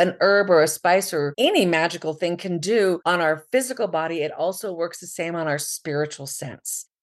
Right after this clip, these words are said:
So in other words, ginger is warming. So we need that during the colder months. It also helps us fight any nauseousness.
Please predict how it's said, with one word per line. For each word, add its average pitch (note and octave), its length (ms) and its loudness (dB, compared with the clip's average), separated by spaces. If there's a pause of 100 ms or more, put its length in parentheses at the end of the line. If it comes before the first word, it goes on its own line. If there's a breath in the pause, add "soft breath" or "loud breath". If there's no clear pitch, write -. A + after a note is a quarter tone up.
So F3+ 240 4
in F3+ 100 4
other F3+ 160 0
words, F3 300 -4
ginger A3 500 0
is D#3+ 240 -2
warming. D3+ 680 -4 (260)
So E3+ 180 -2
we E3+ 160 2
need E3 300 0
that D#3 180 0
during D3+ 220 0
the C#3+ 80 -2
colder C3+ 340 -6
months. - 520 -8 (340)
It E3+ 240 2 (140)
also F#3+ 520 6
helps F#3 480 0
us F3 260 0 (120)
fight F3 500 2
any F#3+ 240 -2
nauseousness. F#3 1160 -6